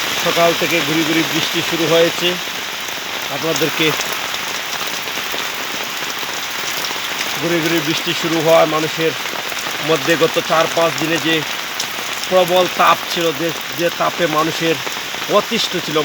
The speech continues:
মানুষের জনজীবন, সেই, এই অতিষ্ঠ থেকে এই বৃষ্টি মানুষের মধ্যে প্রশান্তির সৃষ্টি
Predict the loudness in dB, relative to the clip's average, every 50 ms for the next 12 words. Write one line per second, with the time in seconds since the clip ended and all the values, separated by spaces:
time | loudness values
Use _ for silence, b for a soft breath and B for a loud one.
0 | 2 0 0 0 0 -2 -2 -2 0 0 0 0 0 0 -2 -2 0 0 0 0
1 | -2 -4 -6 -6 -6 -6 -6 -6 -6 -6 -6 -6 -4 -4 -6 -6 -6 -6 -4 -2
2 | 2 4 4 4 4 2 -2 -4 -6 -6 -4 -4 -2 -2 0 0 0 0 0 -2
3 | -4 -6 -6 -8 -8 -6 -6 -6 -6 -6 -6 -6 -6 -6 -6 -6 -8 -8 -8 -8
4 | -8 -6 -6 -6 -6 -6 -6 -2 2 2 2 2 2 0 2 2 0 0 0 0
5 | 0 0 2 4 4 4 2 0 -4 -6 -8 -8 -8 -8 -8 -8 -8 -6 -2 0
6 | 0 0 0 -2 -2 -2 -2 -2 -2 -2 -2 0 0 2 0 0 0 0 0 0
7 | 0 0 0 0 -2 -2 -2 -4 -4 -2 0 0 0 0 -2 -2 -4 -4 -4 -4
8 | -4 -4 -4